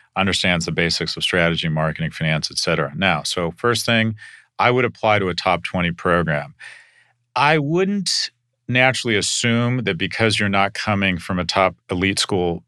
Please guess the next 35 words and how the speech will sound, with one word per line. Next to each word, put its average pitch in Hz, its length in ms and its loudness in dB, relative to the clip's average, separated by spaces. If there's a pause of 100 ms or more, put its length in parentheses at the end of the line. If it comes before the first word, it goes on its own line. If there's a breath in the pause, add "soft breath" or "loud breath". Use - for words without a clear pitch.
yourself, 87 540 0
you 90 100 -4
can't 104 380 0
get 90 280 0
in. 90 300 0 (840 loud breath)
Uh, 107 200 -4
I 151 160 2
had 208 160 0
a 196 80 -2
two 156 300 -2
point 131 300 0
two 123 220 0
seven 101 380 2
G 95 180 0
P 92 260 0
A 90 80 2
at 82 60 0
a 82 40 0
U 82 140 -2
C 90 160 0
L 85 160 0
A. 76 200 -2 (160)
And 98 120 -4
granted, 113 320 2
it 101 60 -2
was 87 160 -4
a 90 40 -4
different 117 360 -4
time. 110 540 0 (720 loud breath)
Uh, 104 40 0
I 98 180 2
applied 120 320 2
to 113 60 -2
nine 107 280 0
schools, 127 680 0